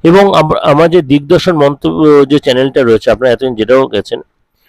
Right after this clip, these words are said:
সেই চ্যানেলটা অবশ্যই সাবস্ক্রাইব করে নোটিফিকেশনটা যদি on করে রাখেন, প্রত্যেকটা সবার আগে আপনার কাছে পৌঁছে যাবেন এবং অনেক কিছু জানতে পারবেন।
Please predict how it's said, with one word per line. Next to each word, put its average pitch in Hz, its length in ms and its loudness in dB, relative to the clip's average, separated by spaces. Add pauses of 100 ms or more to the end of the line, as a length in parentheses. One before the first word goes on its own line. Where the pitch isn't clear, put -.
(120)
সেই 160 220 0
চ্যানেলটা 185 320 2
অবশ্যই 165 280 2
সাবস্ক্রাইব 147 460 -2
করে 170 120 -2
নোটিফিকেশনটা 151 420 0
যদি 156 120 2
on 117 200 2
করে 135 220 2
রাখেন, 139 180 -4
প্রত্যেকটা 165 560 -4
সবার 131 260 0
আগে 131 120 0
আপনার 135 200 -2
কাছে 135 140 -2
পৌঁছে 123 280 -2
যাবেন 143 200 -2
এবং 117 100 0
অনেক 113 180 -2
কিছু 120 180 -6
জানতে 95 280 -4
পারবেন। 90 320 -2